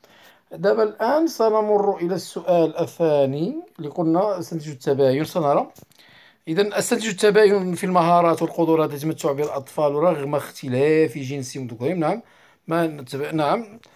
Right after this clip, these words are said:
فهنا الحفاظ على التوازن جيد. هنا طبعًا القدرة على التحمل وطبعًا الصبر. هنا، آه، التوازن والتحكم في الذات. نعم، جيد.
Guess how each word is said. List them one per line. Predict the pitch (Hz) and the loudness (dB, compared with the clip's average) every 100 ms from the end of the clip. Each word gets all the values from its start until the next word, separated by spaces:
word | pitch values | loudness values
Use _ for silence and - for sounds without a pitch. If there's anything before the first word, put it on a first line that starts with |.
| _ _ _ | _ _ _
فهنا | - 208 202 - 190 190 190 190 185 170 185 185 165 - - - | -2 2 2 2 2 4 6 8 6 6 4 2 2 -2 -10 -12
الحفاظ | 151 - 165 190 165 | -10 -6 0 4 4
على | 139 | 2
التوازن | 139 - 123 113 107 98 110 | 0 -2 -2 0 -2 -4 -6
جيد. | 104 101 104 147 220 320 - - - - 139 | -6 -6 -2 2 2 2 -8 -20 -20 -16 -8
هنا | 131 180 180 | -2 2 2
طبعًا | 160 180 156 139 175 | 2 0 0 0 0
القدرة | 160 160 - 202 190 | -2 -6 -2 2 4
على | 147 151 | 6 4
التحمل | 160 156 - 131 117 110 | 2 -4 -4 -2 -2 -2
وطبعًا | 113 117 113 - 101 | -4 -6 -8 -12 -12
الصبر. | 107 - 175 214 - - _ _ _ | -14 -6 -4 -4 -8 -20 _ _ _
هنا، | 120 165 185 180 170 | -8 0 2 4 2
آه، | 170 175 165 156 156 151 151 151 151 151 | 2 4 4 4 0 -2 0 0 0 -2
التوازن | 147 - 175 185 208 180 185 | -6 -2 2 4 4 4 2
والتحكم | 170 - - 175 - | -2 -2 -10 -8 -8
في | 127 127 | -8 -8
الذات. | 101 117 123 135 170 170 | -6 0 2 4 2 -2
نعم، | 117 104 117 | -8 -6 -6
جيد. | 107 104 131 226 | -6 -6 -4 -6